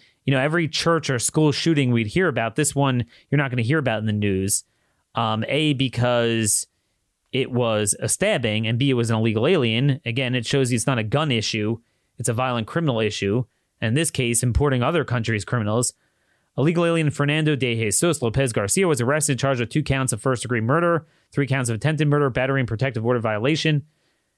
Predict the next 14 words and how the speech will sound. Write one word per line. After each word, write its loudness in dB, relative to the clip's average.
after -4
he 2
allegedly 2
stabbed -2
five -2
people 0
inside 0
Grace 0
Baptist -4
Church, 0
killing 0
two 0
of -2
them. -12